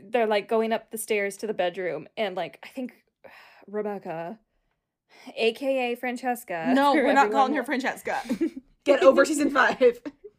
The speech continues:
Speaker 1: And was there a Francesca? Oh my God, there was. And I just thought she looks like one.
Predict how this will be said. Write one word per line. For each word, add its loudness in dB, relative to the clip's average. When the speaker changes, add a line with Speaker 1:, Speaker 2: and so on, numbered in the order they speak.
Speaker 1:
And -4
was -6
there -6
a -10
Francesca? -10
Oh 0
my -8
God, -8
there -10
was. -8
And -4
I -2
just -8
thought -4
she -6
looks -6
like -14
one. -16